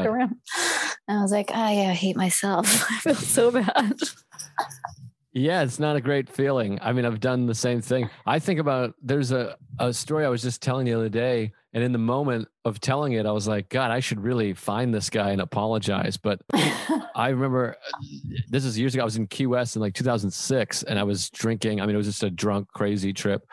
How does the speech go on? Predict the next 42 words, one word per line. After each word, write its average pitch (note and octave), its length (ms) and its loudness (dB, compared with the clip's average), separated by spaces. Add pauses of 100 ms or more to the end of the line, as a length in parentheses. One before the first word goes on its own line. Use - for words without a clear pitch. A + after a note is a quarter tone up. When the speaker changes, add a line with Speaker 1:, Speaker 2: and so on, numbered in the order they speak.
(520)
Speaker 1:
And, A2 260 0
you A#2+ 100 2
know, A2+ 80 2
there's G#2+ 140 -2
all A#2 140 2
these A2 180 0
street - 300 0
performers G#2 500 0
in G2+ 100 2
Mallory G#2 420 0
Square, G#2+ 480 0
and G2 300 -2
if G2+ 120 -4
you've F#2 100 0
ever F#2+ 160 0
been G#2+ 260 0
in, F#2+ 200 0
in G#2 100 -2
Key - 180 -4
West, G2+ 360 -2
and F#2 80 0
it's F#2 100 -6
great. G#2 300 -2 (600)
And G#2 200 0
there G#2 80 2
was G#2 100 0
this G2+ 220 -2
guy, A2+ 340 0
he G#2+ 80 0
was G#2 160 -2
a G#2 60 0
magician, G2+ 440 0
like, F#2+ 120 0
a G#2 40 0
street - 280 -2
magician. G#2 280 -2
He A2 60 0
was G2+ 100 -2
doing, G#2+ 240 0
like, G2 200 -2
close-up G#2+ 440 -2
magic. G2 540 -2